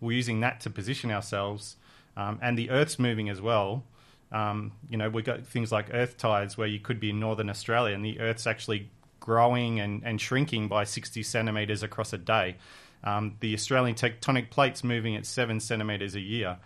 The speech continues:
So if you're trying to send out all this autonomous technology, but you don't actually understand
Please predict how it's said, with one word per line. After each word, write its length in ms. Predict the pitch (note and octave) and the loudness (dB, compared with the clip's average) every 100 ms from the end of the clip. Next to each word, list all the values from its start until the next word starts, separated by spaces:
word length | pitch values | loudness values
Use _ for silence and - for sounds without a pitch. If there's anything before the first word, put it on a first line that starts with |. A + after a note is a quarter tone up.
| - - | -20 -20
So 140 | - A#2+ | -4 -2
if 100 | C#3 | -2
you're 60 | C3 | 2
trying 160 | F#3+ | 4
to 80 | F3+ | 4
send 320 | - C#3+ C#3+ | 4 4 6
out 160 | C3+ A#2+ | 6 4
all 120 | B2+ | 0
this 180 | A#2+ A#2 | -2 0
autonomous 500 | A2 - C3 A2+ - | -2 2 2 0 -2
technology, 760 | B2 A#2 A#2 C3 G#2 G2 A2 - | -4 -2 0 0 0 -2 -4 -4
but 100 | - | -4
you 80 | A#2 | 0
don't 280 | B2 C3 | 2 4
actually 520 | B2+ B2+ B2 A2 G#2 - | 2 0 -2 -2 -2 -4
understand 840 | B2 A2 - - A2+ A2+ A2+ A2+ | -4 -4 -6 -4 -2 0 0 -2